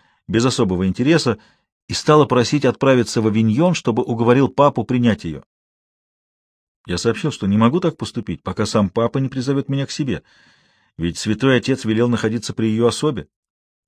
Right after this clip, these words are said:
а на переписку с ним уйдет не менее двух недель.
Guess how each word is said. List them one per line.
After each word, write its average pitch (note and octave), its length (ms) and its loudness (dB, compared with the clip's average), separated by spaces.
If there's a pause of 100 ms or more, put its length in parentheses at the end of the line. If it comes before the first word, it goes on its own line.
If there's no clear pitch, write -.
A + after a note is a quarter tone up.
(100)
а A2 160 2
на A#2+ 100 4
переписку C#3 560 2
с - 80 -6
ним B2+ 220 0
уйдет B2 460 -2
не D3 100 -2
менее D3+ 300 0
двух C#3 280 -4
недель. C#3 400 -2